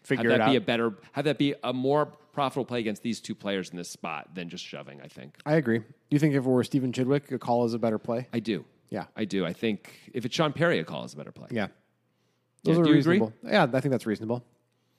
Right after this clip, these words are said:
Speaker 1: So Kerry Katz does call. So we're gonna be three-handed, and we're gonna be three-handed for a bit too long, so there will not be solver work on.
Speaker 2: No!
Speaker 1: No solver work.
Speaker 2: No one talked to me about this. I did not okay this.
Speaker 1: You know you've lost all decision-making power in
Speaker 2: Mm.
Speaker 1: this arrangement a
Speaker 2: Yeah.
Speaker 1: long time ago, so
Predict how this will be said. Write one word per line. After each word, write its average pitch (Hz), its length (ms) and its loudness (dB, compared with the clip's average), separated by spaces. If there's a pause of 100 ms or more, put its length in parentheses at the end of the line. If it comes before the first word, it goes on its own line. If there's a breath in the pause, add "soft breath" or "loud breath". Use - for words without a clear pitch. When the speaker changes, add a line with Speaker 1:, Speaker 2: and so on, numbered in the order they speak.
(100)
Speaker 1:
So 160 120 0
Kerry 185 180 6
Katz 175 180 6
does 143 240 4
call. 110 240 4
So 139 100 0
we're 139 80 4
gonna 175 120 6
be 165 100 6
three-handed, 127 640 0
and 113 140 -4
we're 160 60 2
gonna 196 120 -2
be 233 100 -2
three-handed 202 360 0
for 165 100 6
a 143 40 4
bit 170 160 4
too 156 140 2
long, 156 220 6
so 147 140 -4
there 139 160 2
will 135 140 4
not 147 260 4
be 180 100 2
solver 156 320 2
work 110 220 2
on. - 180 0
Speaker 2:
No! 403 680 8
Speaker 1:
No 220 120 12
solver 170 360 8
work. 110 240 2
Speaker 2:
No 339 180 6
one 494 220 10
talked 453 360 8
to 415 100 8
me 359 120 10
about 214 420 8
this. 107 440 2
I 240 100 8
did 320 140 6
not 381 180 10 (180)
okay 508 140 8 (240)
this. 233 600 4 (420)
Speaker 1:
You 175 180 6
know 180 140 12
you've 156 340 6
lost 127 360 4
all 127 320 4
decision-making 113 880 -2
power 95 440 2
in 104 160 0
Speaker 2:
Mm. 101 220 -2
Speaker 1:
this 104 180 -2
arrangement 98 480 -4
a 101 40 0
Speaker 2:
Yeah. 110 80 0
Speaker 1:
long 123 220 4
time 120 240 -4
ago, 92 300 0
so 92 360 0